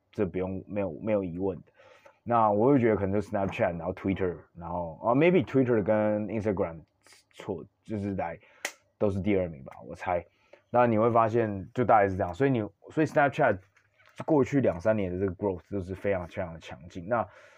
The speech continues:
它跟其他的 Twitter 啊，跟 Facebook 一样，Toto 一样，它的 business model 很简单，就是 ad-，advertisement，就是在 social media，然后 po 这个 ad。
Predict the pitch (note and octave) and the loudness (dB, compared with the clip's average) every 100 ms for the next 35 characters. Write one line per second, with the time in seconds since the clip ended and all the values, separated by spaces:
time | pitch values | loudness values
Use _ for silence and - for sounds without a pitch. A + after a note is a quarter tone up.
0 | _ - D3 C3 D3 D3 D3 C3+ - A#2+ | _ -2 0 4 4 4 2 -2 -4 0
1 | A2+ A#2+ A2 G2 - A#2+ A2+ A2 G#2 F#2+ | 2 4 2 0 -2 0 4 4 4 4
2 | F#2+ G#2 G#2+ G2 G2+ F#2 G2 F#2+ G2+ A2+ | 2 0 -2 -2 -2 0 0 -2 -2 2
3 | G#2+ G2 G2+ F#2 E2+ A2 G#2+ G2+ G#2 G#2 | 2 2 2 0 -2 0 2 0 -2 -2
4 | G#2 G2 F#2+ E2+ F2+ F2 - F#2+ - - | 0 0 -4 -6 -8 -8 -4 -6 -6 -6
5 | F#2+ F#2 E2+ F#2 F#2+ F#2 D#2+ F#2+ A2 G#2+ | -6 -4 -6 -4 -6 -6 -10 -6 -4 2
6 | A2 G2+ G#2+ G#2+ G#2 G#2 F#2+ F2 F2+ F2+ | 4 4 0 0 -2 0 -2 -2 -8 -8
7 | F#2 F#2 F2+ - F2 | -6 -6 -6 -6 -10